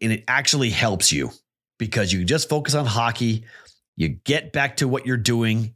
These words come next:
and you go and play. Now, the Golden Knights blew a four one lead to Winnipeg. They were lucky to win game three.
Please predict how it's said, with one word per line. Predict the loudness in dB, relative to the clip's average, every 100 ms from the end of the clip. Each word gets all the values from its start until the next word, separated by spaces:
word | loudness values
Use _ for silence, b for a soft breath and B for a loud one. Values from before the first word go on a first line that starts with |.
| _ _ -2
and | 0
you |
go | 2 0 0
and |
play. | -2 0 2
Now, | 2
the | 0 0
Golden | 0 2
Knights | 0 0
blew | -2 0 0
a | 0
four | -2 0 2
one | 2 0 0 0
lead | 2 2 0
to |
Winnipeg. | 0 0 0 0 0 0
They |
were | -2 0
lucky | 0 0 0
to | 0
win | 2 2
game | 2 0
three. | 0 0 2 0